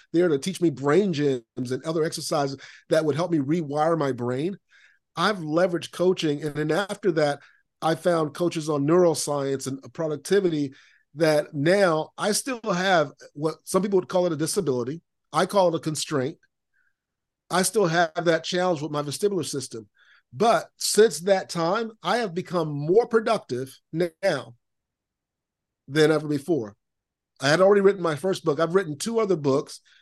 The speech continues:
I've started both of my company. I, I was doing, had one company as a consulting business. Now that's a full-fledged business 'cause I had an investment in it.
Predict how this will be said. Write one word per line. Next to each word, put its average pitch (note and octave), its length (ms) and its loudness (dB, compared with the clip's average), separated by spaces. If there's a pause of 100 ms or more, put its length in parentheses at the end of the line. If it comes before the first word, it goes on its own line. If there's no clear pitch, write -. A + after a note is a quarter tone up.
(100)
I've C#3+ 100 -8
started F3 500 4 (800)
both E3 280 2
of G3 80 -2
my F3 140 2
company. F3 440 -2
I, D3 140 2
I E3 100 -2
was C3+ 140 -4
doing, F3+ 300 4 (100)
had D#3+ 180 -4
one F#3+ 240 0
company E3+ 260 -2
as C#3+ 100 0
a C3+ 60 -8
consulting E3 480 -4
business. C3+ 320 -6 (300)
Now F3+ 180 4
that's F3+ 160 0
a C3+ 60 -6
full-fledged E3 580 -4 (180)
business F#3 280 0
'cause D3+ 140 -6
I C#3+ 60 -2
had D#3+ 140 0
an C#3+ 80 -2
investment C3+ 520 -2
in A2+ 120 -4
it. D#3+ 120 -4